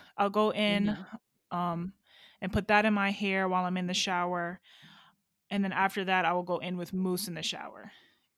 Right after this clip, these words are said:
Speaker 1: and then that in total takes an hour. And then I have a hooded dryer at home, and I sit under the hooded dryer. If I really care about getting it all dry,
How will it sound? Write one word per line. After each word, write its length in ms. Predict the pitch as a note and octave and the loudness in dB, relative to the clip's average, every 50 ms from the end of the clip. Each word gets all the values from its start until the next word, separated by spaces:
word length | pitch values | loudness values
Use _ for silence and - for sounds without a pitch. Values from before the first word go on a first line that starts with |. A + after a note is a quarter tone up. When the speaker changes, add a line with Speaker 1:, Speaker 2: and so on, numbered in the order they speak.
| _ - | _ -10
Speaker 1:
and 200 | F#3+ F#3+ F#3 F#3 | -8 -6 -6 -6
then 220 | F3+ F3+ F3+ F3 | -6 -6 -4 0
that 220 | F3+ G3+ A3 A#3 | 2 4 4 4
in 100 | G#3 A#3 A3+ | 2 -2 -6
total 260 | - A3 G#3 G#3 G#3 | -6 -6 -6 -6 -6
takes 300 | G3+ G#3+ F#3+ G3 - - | -4 -4 -6 -4 -4 -6
an 80 | F#3+ F#3 | -4 -4
hour. 460 | E3 E3+ E3 E3 E3+ E3+ E3+ F#3+ G3+ _ _ _ _ - - - _ _ - | -2 -2 -2 -4 -4 -4 -6 -8 -10 _ _ _ _ -20 -20 -20 _ _ -10
And 140 | F#3+ F#3 F#3 | -8 -6 -4
then 80 | F3+ F3+ | -4 -4
I 220 | F3 F3 F3 E3+ - _ - | -4 -4 -6 -8 -14 _ -8
have 200 | F#3 G3+ G3 F#3 | -4 -4 -2 -2
a 40 | F#3+ | -2
hooded 260 | - A3 G#3+ G#3 G3 F#3 | -2 2 2 2 2 2
dryer 320 | G3 F#3+ F#3 F3+ F3+ E3 | 2 2 2 2 2 0
at 40 | D#3+ - | -4 -4
home, 500 | - G#3+ G#3+ G#3+ G#3+ A3 A3 A3 A3 A3 _ - - _ _ _ _ | -4 -2 -2 0 0 -2 -2 -4 -6 -6 _ -20 -20 _ _ _ _
and 100 | F#3+ F3+ | -6 -4
I 60 | F3 F3+ | -4 -4
sit 300 | F3 - - - A3 G#3 | -4 -6 -4 -4 -2 0
under 200 | G#3 G#3 G#3 G#3 | 2 2 2 4
the 140 | G3+ G3 G3 | 2 2 2
hooded 260 | G3 G#3 G3 F#3+ F3+ | 2 0 0 0 0
dryer. 500 | F3+ F#3+ F3+ F3 F3 F3 F3 E3+ F#3+ F#3+ - - - - - _ _ _ _ _ _ _ _ | 2 2 4 4 4 4 4 2 0 -2 -6 -12 -20 -20 -20 _ _ _ _ _ _ _ _
If 160 | G#3 G#3+ - | -6 -2 2
I 100 | A3 G#3 | 2 2
really 420 | G#3 G3+ G3 G#3+ C#4+ D#4+ E4+ E4 - | 2 0 2 4 4 6 6 4 2
care 300 | - - D4 C4+ C4 C4 | 0 2 4 4 6 6
about 220 | A#3+ A#3+ A3 G#3 | 6 6 4 6
getting 200 | G#3+ G#3+ G#3+ G#3+ | 4 4 4 4
it 80 | G#3 F#3+ | 4 2
all 260 | - - F#3+ G3 G3+ F#3+ | 2 4 4 4 4 2
dry, 560 | F3 F#3 F3+ E3+ F3 F3+ F#3 G3 G#3 A3 | 2 2 2 4 4 4 4 2 0 -4